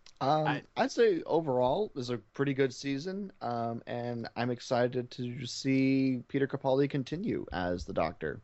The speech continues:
Speaker 1: So,
Speaker 2: I, last, last in, in, in our quote unquote eleventh hour of the podcast, I'm gonna throw this out there. In the past month, I've gone back and I watched some of Matt Smith's Doctor,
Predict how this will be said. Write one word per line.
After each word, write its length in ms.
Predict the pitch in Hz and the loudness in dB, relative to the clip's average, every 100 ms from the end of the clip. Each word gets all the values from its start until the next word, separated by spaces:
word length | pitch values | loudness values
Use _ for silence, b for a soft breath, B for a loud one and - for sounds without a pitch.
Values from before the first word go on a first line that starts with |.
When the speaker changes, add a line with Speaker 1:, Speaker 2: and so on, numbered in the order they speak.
| - - | -18 -20
Speaker 1:
So, 340 | - 50 - - - - - - - - - - - - | -14 -10 -10 -14 -20 -20 -20 -20 -20 -18 -12 -12 -14 -8
Speaker 2:
I, 120 | 117 104 113 - - - | -6 -6 -12 -16 -14 -8
last, 520 | 120 117 123 - - - - 107 | -2 0 0 -4 -14 -20 -16 -6
last 560 | 110 113 117 - - - | 0 2 0 -4 -14 -6
in, 180 | 123 - | -6 -4
in, 420 | 123 113 120 113 123 | -4 -4 -8 -10 -8
in 240 | 123 120 | -6 -6
our 260 | 107 117 110 | -4 -4 -6
quote 340 | - 135 117 | 0 2 2
unquote 440 | 110 - 127 110 | -2 -2 0 0
eleventh 440 | 110 107 104 104 98 | 0 0 0 0 -2
hour 280 | 101 98 98 | -2 -2 -4
of 80 | |
the 60 | 95 | -6
podcast, 640 | 85 92 87 95 92 90 - | -2 -2 -2 -4 -4 -6 -6
I'm 120 | 107 | -2
gonna 200 | 104 101 | 0 0
throw 160 | 95 92 | -2 -2
this 180 | 92 90 | -2 0
out 180 | 90 87 | -2 0
there. 300 | 92 90 90 _ _ - | 0 0 -2 _ _ 2
In 180 | 110 107 | 4 4
the 100 | 107 | 4
past 420 | - 110 98 - | 2 0 0 -4
month, 380 | 98 98 95 - | -6 -6 -8 -8
I've 180 | 107 98 | -10 -6
gone 220 | 98 92 | -4 -4
back 380 | 95 95 92 - | -4 -4 -4 -6
and 100 | 95 | -4
I 80 | 90 | 0
watched 580 | 92 95 90 - - - B B B B B B - | 0 0 -2 -6 -8 -14 B B B B B B -2
some 260 | - 135 | 4 6
of 180 | 127 107 | 6 2
Matt 320 | 107 104 101 | 0 0 -2
Smith's 380 | - 104 92 - | -6 -6 -6 -8
Doctor, 580 | 95 95 90 110 107 | -8 -6 -6 -6 -4